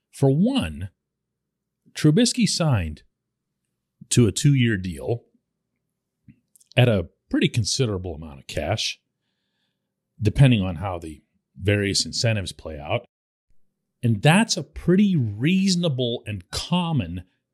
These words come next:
timetable to groom a quarterback who'd be coming in as seemingly raw as Willis would. So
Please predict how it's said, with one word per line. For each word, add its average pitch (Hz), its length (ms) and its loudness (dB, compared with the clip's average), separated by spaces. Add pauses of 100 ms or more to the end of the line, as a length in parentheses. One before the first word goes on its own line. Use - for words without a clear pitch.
(140)
timetable 104 1000 0 (1800)
to 123 100 2
groom 143 560 4
a 160 80 0
quarterback 95 800 -4 (360)
who'd 113 200 0
be 123 100 2
coming 143 440 -2
in 95 300 -4 (520)
as 113 320 2
seemingly 160 880 2
raw 101 720 -2 (840)
as 117 240 6
Willis 104 600 -2
would. 139 380 4 (1400)
So 120 500 4